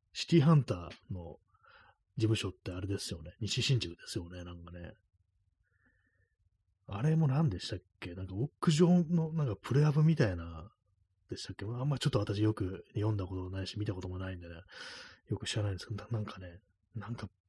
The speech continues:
プレハブみたいなのに住んでたような気がします。まあ、ちょっとすいません、あの、美味しんぼと間違えて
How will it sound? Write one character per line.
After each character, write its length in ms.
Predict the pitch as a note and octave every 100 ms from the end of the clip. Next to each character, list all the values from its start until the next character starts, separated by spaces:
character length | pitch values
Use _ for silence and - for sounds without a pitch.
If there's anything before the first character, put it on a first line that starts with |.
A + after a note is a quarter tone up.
| _
プ 80 | -
レ 80 | G2+
ハ 80 | A#2+
ブ 100 | A#2
み 80 |
た 80 | B2+
い 40 | G#2
な 40 |
の 60 | F2+
に 80 |
住 100 | -
ん 100 | G#2
で 0 |
た 100 | F#2
よ 60 | F2+
う 40 |
な 80 | F2
気 80 | F2+
が 80 | F2+
し 80 | F#2
ま 120 | F2+
す。 160 | - - _ _ _ _ _ _ _ _ _ _ _ _ _ _ _ _ _ _ _ _ _
ま 100 | G#2+
あ、 20 |
ち 80 | G#2
ょ 20 | E3+
っ 20 |
と 200 | A#2+ G2+
す 60 | -
い 20 |
ま 60 | A#2
せ 100 | G2
ん、 20 |
あ 40 |
の、 260 | F#2 F2+ E2 _ _ _ _ _
美 60 | A2
味 100 | D3
し 140 | - D#3+
ん 80 |
ぼ 80 | C#3+
と 80 | C#3
間 80 | C3
違 20 |
え 20 |
て 80 | B2+